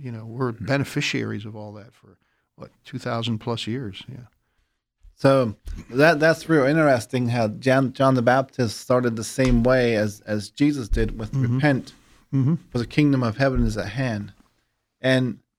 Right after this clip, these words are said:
Speaker 3: that is so powerful. So if, if we are not in a position, if we're in a position where, where we need to repent, I mean, that, that was the first and foremost thing,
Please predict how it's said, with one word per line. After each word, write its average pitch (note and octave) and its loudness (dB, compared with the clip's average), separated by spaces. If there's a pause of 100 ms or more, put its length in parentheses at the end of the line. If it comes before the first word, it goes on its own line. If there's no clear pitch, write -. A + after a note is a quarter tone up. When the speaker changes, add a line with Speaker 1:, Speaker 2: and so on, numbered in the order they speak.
Speaker 3:
that E3+ 2
is C#3+ 2
so D#3+ 0
powerful. C#3 -8 (1040)
So C#3 2 (760)
if, - 2
if C#3+ 2
we F#3 6
are F3 4
not D#3 4
in D3 2
a C3+ 4
position, B2+ 0 (1500)
if C3+ 2
we're F3 6
in E3+ 4
a D#3 4
position C#3 0
where, B2 0 (580)
where C3 4
we B2 0
need D#3+ 4
to C#3 -8
repent, A2 -4 (1120)
I A#2 -2
mean, A#2 0
that, B2 2
that C3 2
was C3 2
the A2 -14
first - -4
and G#2+ -14
foremost A#2+ -10
thing, G#2+ -10